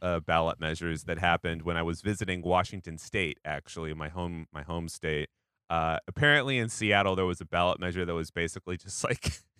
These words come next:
<laughs> it was all about, uh, sex education, which was re-, really funny. A-, and it was very emblematic of all of stuff that is actually evil and stuff, because the, the whole point of the measure was, like, uh,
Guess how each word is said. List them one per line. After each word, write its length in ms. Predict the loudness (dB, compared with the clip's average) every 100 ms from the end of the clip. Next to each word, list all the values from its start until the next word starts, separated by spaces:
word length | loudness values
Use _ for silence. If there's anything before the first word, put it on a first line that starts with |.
| _ _ _ _ -16
<laughs> 460 | -14 -6 2 2
it 60 | 4
was 180 | 4 6
all 140 | 6
about, 320 | 8 8 6 4
uh, 300 | 6 8 6 2 -4
sex 380 | 0 4 4 4
education, 720 | 2 2 -2 -4 -4 -8 -10 _ -4
which 200 | -2 0
was 160 | 0
re-, 120 | 0 2
really 300 | 2 4 2
funny. 440 | 0 0 0 -4 -2
A-, 200 | 2 4
and 340 | 4 2 0 -2
it 180 | 2 4
was 280 | 4 2 2
very 280 | 4 4 4
emblematic 600 | 0 -2 0 0 0 -2
of 200 | -4 -4 -10 2
all 520 | 6 8 8 4 0 2
of 220 | 2 2
stuff 340 | 0 4 4 4
that 200 | 4 4
is 200 | 2 -2 0
actually 520 | 0 0 0 2 0
evil 540 | 0 0 4 4 4 0
and 120 | -2
stuff, 220 | 0 0
because 380 | 0 0 0 0 -4 0
the, 120 | 2
the 100 | 2
whole 300 | 6 6 6
point 360 | 4 2 2 2
of 180 | 0 0
the 80 | 0
measure 380 | 0 0 0 -2
was, 260 | -2 0
like, 300 | 0 0 0
uh, 220 | 2 2